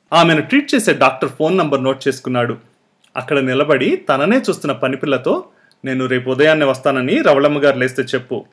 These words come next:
హోటల్కి వెళ్ళి నా రూమ్ ఖాళీ చేసి వస్తానన్నానని చెప్పు. అమ్మగారు లేస్తే ఇదిగో నా ఫోన్ నంబర్ ఇవ్వు"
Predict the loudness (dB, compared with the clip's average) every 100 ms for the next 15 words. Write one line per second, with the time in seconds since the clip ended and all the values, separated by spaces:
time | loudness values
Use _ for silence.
0 | _ _ _ _ -2 0 -2 -2 -4 -2
1 | -2 -2 -2 0 0 0 2 2 2 0
2 | -2 -2 0 0 0 0 0 -2 -4 -4
3 | -8 -8 -16 _ _ _ _ _ _ -10
4 | -6 0 4 4 2 -2 -2 -2 -2 -2
5 | -2 -2 -6 -6 -2 0 0 0 -2 -4
6 | -10